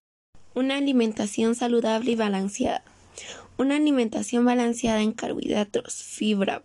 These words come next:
proteínas, vitaminas y minerales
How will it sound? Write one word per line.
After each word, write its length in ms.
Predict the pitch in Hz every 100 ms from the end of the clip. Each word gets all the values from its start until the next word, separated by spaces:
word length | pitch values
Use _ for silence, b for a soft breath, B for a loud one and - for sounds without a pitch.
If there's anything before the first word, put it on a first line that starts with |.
| _
proteínas, 800 | 196 196 208 214 214 214 254 -
vitaminas 760 | 202 208 202 214 214 208 -
y 60 | 214
minerales 640 | 202 202 208 214 226 285